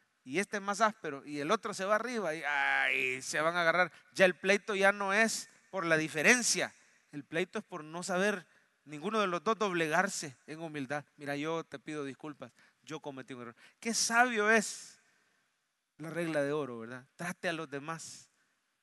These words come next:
con mansedumbre, como usted quisiera ser tratado. Y el otro se calma y Dios interviene, se evita divorcios, rompimientos. Hace poco tuvimos una situación un poquito complicada y, y mi esposa me dio permiso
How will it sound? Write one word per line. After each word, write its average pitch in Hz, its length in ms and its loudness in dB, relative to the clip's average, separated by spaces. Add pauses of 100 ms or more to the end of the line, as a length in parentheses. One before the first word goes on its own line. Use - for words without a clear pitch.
(100)
con 139 240 -14
mansedumbre, 127 680 -12
como 127 240 -16
usted 117 280 -14
quisiera 139 420 -10
ser 123 260 -14 (420)
tratado. 113 520 -14 (840)
Y 254 100 -12
el 180 120 -6
otro 175 220 -8
se 180 160 -10
calma 202 420 -8 (120)
y 160 100 -12
Dios 196 240 -6
interviene, 202 680 -4 (220)
se - 260 -2
evita 190 560 -2 (760)
divorcios, 170 440 -8
rompimientos. 165 760 -6 (180)
Hace 143 180 -8
poco 170 260 -8
tuvimos 165 540 -8 (540)
una 170 220 -8
situación 170 420 -10
un 175 80 -12
poquito 151 320 -14
complicada 135 640 -4
y, 127 260 -8
y 131 40 -10
mi 131 80 -14
esposa 165 340 -10
me 165 100 -10
dio 170 120 -8
permiso 170 520 -10